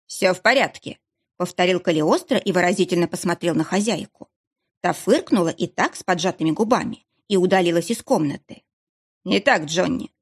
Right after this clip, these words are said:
что тебе удалось выяснить?» спросил Калиостро, когда дверь за хозяйкой закрылась. Мальчишка самодовольно фыркнул, уселся в кресло возле камина и проговорил тоном усталого портового грузчика.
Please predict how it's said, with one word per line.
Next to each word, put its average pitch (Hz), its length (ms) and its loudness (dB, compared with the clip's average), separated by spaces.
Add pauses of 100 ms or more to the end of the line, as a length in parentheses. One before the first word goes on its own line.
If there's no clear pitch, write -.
что - 260 0
тебе 180 240 0
удалось 180 420 2
выяснить?» - 640 -2 (280)
спросил - 460 -4
Калиостро, 185 600 0
когда 175 300 0
дверь 170 220 0
за 170 80 -6
хозяйкой 170 480 -2
закрылась. 196 680 -4 (500)
Мальчишка 311 460 0
самодовольно 180 600 2
фыркнул, 208 520 -2 (280)
уселся 196 440 0
в - 60 -16
кресло 262 380 0
возле 180 260 0
камина 208 460 0 (280)
и 208 100 0
проговорил 175 520 2
тоном 311 400 2
усталого 175 460 0
портового 175 520 -2
грузчика. - 640 -2